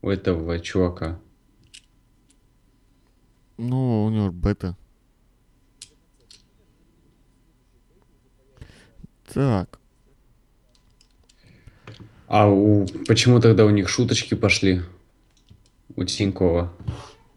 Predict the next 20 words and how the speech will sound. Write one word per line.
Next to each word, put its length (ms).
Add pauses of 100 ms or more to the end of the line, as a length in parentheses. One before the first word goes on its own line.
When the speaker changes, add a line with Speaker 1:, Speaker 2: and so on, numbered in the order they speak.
(100)
Speaker 2:
Без 340
понятия. 580 (2000)
Ну, 120
щас 200
народ 320
начнёт 380
орать. 380 (140)
Он 180
уже 280
и 20
Гигспутник 680
на-, 200 (300)
а, 140
не, 120
Гигспутник 560
написал 300
про 220
Android 340
Wear. 280 (1120)
С-, 160